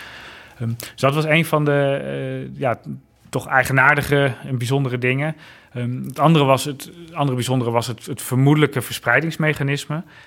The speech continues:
De, de aanval is zeer waarschijnlijk begonnen, eh, door, eh, het, het virus als het ware mee te sturen met boekhoudsoftware van een,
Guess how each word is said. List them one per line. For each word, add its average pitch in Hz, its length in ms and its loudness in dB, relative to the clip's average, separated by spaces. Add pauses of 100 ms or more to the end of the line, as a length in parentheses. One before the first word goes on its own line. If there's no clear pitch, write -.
(140)
De, 120 220 -10
de 127 120 -6
aanval 135 300 2
is - 240 -2
zeer 131 260 2
waarschijnlijk 139 540 2
begonnen, 196 640 2
eh, 156 200 0
door, 139 440 -4
eh, 135 80 -8 (380)
het, 127 140 -12
het - 180 -10
virus 131 300 -6
als 123 100 -6
het 113 80 -8
ware 117 220 4
mee 127 200 4
te 147 120 -2
sturen 131 560 0 (280)
met 113 200 -8
boekhoudsoftware 147 920 2 (380)
van 120 220 -6
een, 117 300 -2